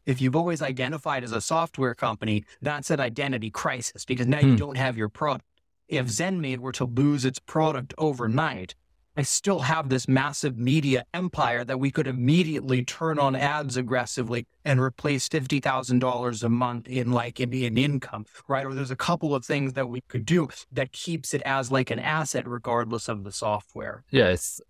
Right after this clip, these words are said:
Speaker 2: it's thought leadership, like, establishing yourself as the authority kind of in the space. Last couple of questions. What's your strategy for learning? Where do you go about learning and what do you like to learn about?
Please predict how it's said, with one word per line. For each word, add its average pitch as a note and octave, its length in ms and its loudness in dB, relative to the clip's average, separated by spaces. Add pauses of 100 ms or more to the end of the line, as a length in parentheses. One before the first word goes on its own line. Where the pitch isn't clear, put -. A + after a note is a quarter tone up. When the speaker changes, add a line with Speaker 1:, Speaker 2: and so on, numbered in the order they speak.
(100)
Speaker 2:
it's - 400 -2
thought A2 320 4
leadership, G2 560 4
like, F#2 180 0
establishing G2+ 500 2
yourself F#2 380 4
as F#2 120 -4
the F2+ 240 4
authority F2+ 500 6
kind F2 200 4
of F2+ 140 2 (720)
in G#2 60 8
the G2 80 8
space. - 560 2 (640)
Last C#3 160 6
couple D#3 200 4
of D3+ 60 4
questions. A2 720 6 (800)
What's C#3 540 4
your C#3+ 180 10
strategy A#2+ 540 4
for G#2+ 260 6
learning? F#2+ 460 6
Where A#2 180 8
do A#2 60 8
you A2+ 100 8
go A2 320 6 (480)
about F#2 320 4
learning G#2+ 380 8
and F#2+ 280 6
what G2 300 6
do G2+ 80 4
you F#2 160 4
like F2+ 220 4
to F#2+ 120 -4
learn F#3+ 280 2
about? - 360 -6